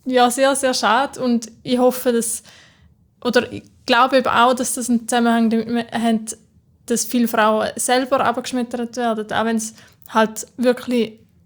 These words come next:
sich um normale Zyklusbeschwerden handelt, dass wenn ihnen nicht geglaubt wird, dass sie dann das Gefühl haben, ja nein, anderen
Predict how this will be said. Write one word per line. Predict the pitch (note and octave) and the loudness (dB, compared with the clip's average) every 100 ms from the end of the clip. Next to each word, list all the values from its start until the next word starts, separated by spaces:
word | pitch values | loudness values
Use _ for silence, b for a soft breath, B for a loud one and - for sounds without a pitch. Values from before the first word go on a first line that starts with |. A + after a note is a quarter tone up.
| _ _ | _ _
sich | A#3+ A3+ A3+ | -8 -4 0
um | A3+ | 2
normale | A3 G#3+ A#3+ C#4+ C#4 | 4 4 2 0 -6
Zyklusbeschwerden | - C4+ - C4+ - - B3+ A#3+ A#3+ A#3+ | -10 -10 -8 -8 -6 -6 -4 -2 -2 -2
handelt, | A#3+ A#3+ A#3 B B B - | -2 -4 -8 B B B -10
dass | A#3+ - | -6 -2
wenn | A3 | 0
ihnen | C4+ C#4 C#4+ C4+ | 2 2 0 -2
nicht | C4 B3+ B3+ | 0 0 0
geglaubt | B3 A#3 A3+ | 0 0 -2
wird, | A3+ G#3+ A3+ | -4 -2 -4
dass | G#3+ | -6
sie | B3 | -4
dann | A#3+ A#3 | 0 0
das | A3+ | -2
Gefühl | - A#3+ A3 | -6 -4 -2
haben, | A3 | -2
ja | A3 | -2
nein, | G#3+ G#3+ | -4 -4
anderen | - A3+ A3 A3 G3+ | -2 -2 0 -2 -4